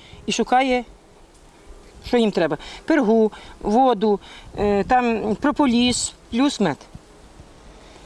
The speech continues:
Прилітає зразу та, тих, скільки там, сто пчіл чи та скільки, хто вернувся, хто не вернувся, вони прилітають. І даю, дає матці указання, вони розказують, де що знаходиться. І матка зразу вже пускає тих за водою,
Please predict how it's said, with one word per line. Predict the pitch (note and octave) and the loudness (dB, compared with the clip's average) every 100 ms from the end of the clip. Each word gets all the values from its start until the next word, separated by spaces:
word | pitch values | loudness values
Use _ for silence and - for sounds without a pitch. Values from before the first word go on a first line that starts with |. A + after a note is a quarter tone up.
| - - - - | -20 -20 -12 0
Прилітає | B3+ C#4+ D4+ C4+ | 2 4 4 4
зразу | A3+ A#3+ A3 | 2 2 0
та, | G#3 A3 | 0 0
тих, | G3+ A3 | 2 -2
скільки | - B3 G#3+ | 0 -2 0
там, | F#3+ | -2
сто | - A#3+ | -2 -2
пчіл | A3+ C4 | 0 -2
чи | G3+ | -2
та | C#3+ | -2
скільки, | G3+ A3 G3+ | -2 -2 -2
хто | - A#3+ | 0 0
вернувся, | A#3 A#3+ | 0 0
хто | - | 0
не | G3+ | 0
вернувся, | G3 G3+ C#4 - D#4 - - - - - | 2 2 0 0 -4 -6 -20 -20 -16 -2
вони | A3 B3+ C4+ | 0 2 2
прилітають. | B3 B3+ B3 G3 F3 | 2 2 2 2 2
І | F#3+ | 0
даю, | A#3 C4+ C4+ G3 | 2 2 0 0
дає | G#3+ B3 | 0 2
матці | A3+ A3+ - A3+ G#3+ | 2 0 -2 -2 -4
указання, | - G#3 F3+ E3+ | -2 0 0 2
вони | F#3+ G#3 | 0 0
розказують, | G3 - F3 D3 | -2 0 0 0
де | D#3 | -2
що | A3 | 0
знаходиться. | G#3 F3+ D3 - | -2 -4 -6 -2
І | G#3+ | 0
матка | C4 - | 0 0
зразу | G#3+ A#3+ A3+ | 0 0 0
вже | G#3+ | -4
пускає | G#3 - E3+ | -6 -2 -2
тих | G#3 D4 | 0 -2
за | G3+ F#3+ | 0 0
водою, | F#3 F3+ A#3+ D#4+ | 0 0 2 0